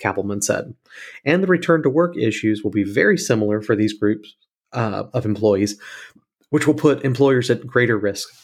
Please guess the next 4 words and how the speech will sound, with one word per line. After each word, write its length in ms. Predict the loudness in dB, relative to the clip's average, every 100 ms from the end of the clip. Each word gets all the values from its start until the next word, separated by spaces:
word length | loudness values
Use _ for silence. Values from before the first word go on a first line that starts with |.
| _ _ -6
of 140 | -4 -2
class-wide 460 | -2 -4 -2 -2
liability." 540 | -2 -6 -6 -8 -10 -20 _ _ _ _ _ _ _ _ -20 -6
So, 320 | -2 -2